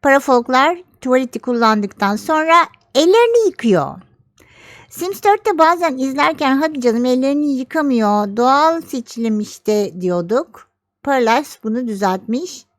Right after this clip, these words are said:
Teşekkürler geliştiricilere. <laughs> Paralives sekiz Aralık iki bin yirmi beşte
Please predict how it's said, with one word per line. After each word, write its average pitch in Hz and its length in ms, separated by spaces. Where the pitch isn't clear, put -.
Teşekkürler 175 720
geliştiricilere. 147 1300
<laughs> 247 280
Paralives 359 640
sekiz 339 360
Aralık 214 420
iki 233 240
bin 240 180
yirmi 240 280
beşte 277 520